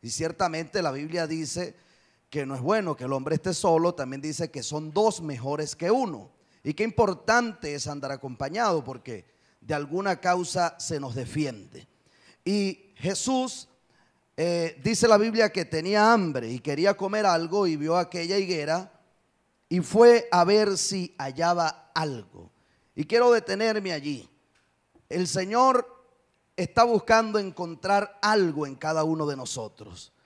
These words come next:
Ciertamente hay frutos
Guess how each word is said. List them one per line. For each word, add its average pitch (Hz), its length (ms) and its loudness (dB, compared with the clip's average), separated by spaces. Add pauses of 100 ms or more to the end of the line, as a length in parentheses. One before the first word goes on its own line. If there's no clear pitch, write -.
(280)
Ciertamente 220 1500 0 (260)
hay 196 200 2
frutos 170 720 -6